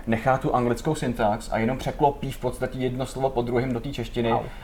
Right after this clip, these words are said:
Speaker 1: A ono to sice dává trochu smysl v té češtině, ale nedá se to číst.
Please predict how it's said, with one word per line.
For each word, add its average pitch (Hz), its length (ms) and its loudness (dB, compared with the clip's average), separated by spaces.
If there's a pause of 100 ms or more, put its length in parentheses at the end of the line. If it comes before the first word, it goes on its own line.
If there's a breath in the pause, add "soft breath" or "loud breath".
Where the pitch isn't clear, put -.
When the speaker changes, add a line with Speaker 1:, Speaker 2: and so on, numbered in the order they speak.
(200 loud breath)
Speaker 1:
A 110 160 8
ono 123 220 4
to 156 100 2
sice 160 280 -2
dává 131 380 4
trochu 147 400 -2
smysl - 460 -4
v - 80 -8
té 143 80 -2
češtině, 127 540 -4 (340 loud breath)
ale 127 140 4
nedá 131 240 6
se 151 120 -4
to 147 100 -4
číst. 110 500 -4